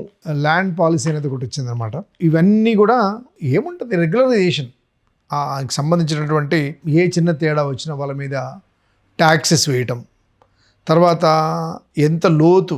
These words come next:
లోతు అనేది పర్ఫెక్ట్గా చెక్ చేయటం, తర్వాత సిక్స్ మీటర్ దాటిందనుకో, ఆ, అవి, అవి చెక్ చేయటం, తర్వాత మైనింగ్ కొన్ని యాక్టివిటీస్ ఎంతవరకు చేయాలి, ఇవన్నీ కూడా,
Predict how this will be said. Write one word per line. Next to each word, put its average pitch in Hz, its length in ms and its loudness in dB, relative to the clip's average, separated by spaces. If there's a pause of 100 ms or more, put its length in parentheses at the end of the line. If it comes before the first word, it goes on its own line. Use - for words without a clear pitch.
(480)
లోతు 170 360 2
అనేది 160 300 -2
పర్ఫెక్ట్గా 139 480 -6
చెక్ 117 200 -8
చేయటం, 117 260 -8 (760)
తర్వాత 170 320 2 (720)
సిక్స్ 139 240 -4
మీటర్ 165 280 2
దాటిందనుకో, 147 580 -2 (200)
ఆ, - 20 2 (160)
అవి, 160 160 0 (140)
అవి 156 200 2
చెక్ 120 220 -4
చేయటం, 120 240 -10 (640)
తర్వాత 185 320 2 (320)
మైనింగ్ 190 520 2 (580)
కొన్ని 180 240 2 (760)
యాక్టివిటీస్ 160 540 0 (180)
ఎంతవరకు 160 580 2 (300)
చేయాలి, 127 380 -2 (680)
ఇవన్నీ 208 560 2 (100)
కూడా, 180 160 2